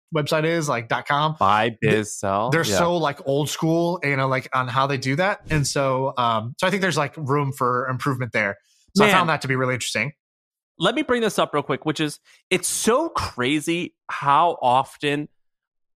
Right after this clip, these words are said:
Speaker 2: internet marketers, who often are accused of being sleazy, how, and many of them are. I mean, they're, they're accused of being that because they are. But they're often ahead of the game. So, for example, email marketing.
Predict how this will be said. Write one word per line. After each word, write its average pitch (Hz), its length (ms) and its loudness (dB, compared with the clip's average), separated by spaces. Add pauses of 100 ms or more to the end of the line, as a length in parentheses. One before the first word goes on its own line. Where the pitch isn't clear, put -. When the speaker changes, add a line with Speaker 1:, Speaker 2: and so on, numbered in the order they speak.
(380)
Speaker 2:
internet 165 400 2
marketers, 139 760 2
who 151 140 4
often 139 360 0
are 131 280 2
accused 123 420 -4
of 113 80 -4
being 107 200 -2
sleazy, 120 760 -4 (440)
how, - 220 -4 (100)
and 139 200 0 (100)
many 135 200 2
of 107 40 -2
them 110 160 0
are. 95 180 0
I 87 60 -2
mean, 92 180 -2
they're, 92 220 -4
they're 104 100 0
accused 107 220 -2
of 98 60 -8
being 107 140 0
that 104 100 0
because 107 160 0
they 110 100 4
are. 95 220 2 (260)
But 135 280 2 (600)
they're 190 460 0 (180)
often 233 440 2
ahead 147 280 0
of 143 100 -4
the 123 60 -8
game. 101 340 -2 (260)
So, 160 380 2
for 185 240 2
example, 131 640 0
email 160 240 4
marketing. 107 480 0